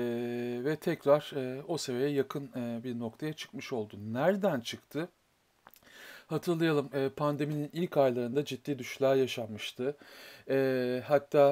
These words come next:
e, Brent değil ama, e, West Texas Intermediate olarak adlandırılan diğer bir,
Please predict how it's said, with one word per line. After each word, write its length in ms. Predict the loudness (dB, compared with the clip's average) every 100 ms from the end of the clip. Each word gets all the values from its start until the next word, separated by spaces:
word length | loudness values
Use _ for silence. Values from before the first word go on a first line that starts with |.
| 4
e, 360 | 0 0 2 6
Brent 380 | 6 6 0
değil 200 | -4 0
ama, 280 | 2 0 -4 -4
e, 140 | -4
West 360 | 2 2 2 -6
Texas 460 | -8 -4 -4 -4
Intermediate 840 | -10 -6 -6 -4 -6 -6 -8 -8 -6
olarak 320 | -4 -4 -2
adlandırılan 680 | -2 -2 -6 -4 -6 -6 -2
diğer 280 | -2 -2 -4
bir, 240 | -8 -8